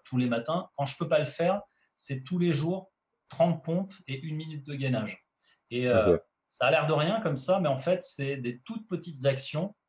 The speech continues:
Speaker 1: faites tous les jours qui donnent de grands résultats derrière.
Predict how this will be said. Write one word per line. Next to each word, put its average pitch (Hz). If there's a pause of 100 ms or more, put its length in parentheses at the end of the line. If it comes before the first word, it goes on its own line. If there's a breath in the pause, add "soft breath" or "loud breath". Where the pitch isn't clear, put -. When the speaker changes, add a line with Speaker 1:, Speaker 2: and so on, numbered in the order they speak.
(160)
Speaker 1:
faites -
tous 208
les 190
jours 165 (160)
qui 131
donnent 151
de 123
grands 120
résultats 131
derrière. 107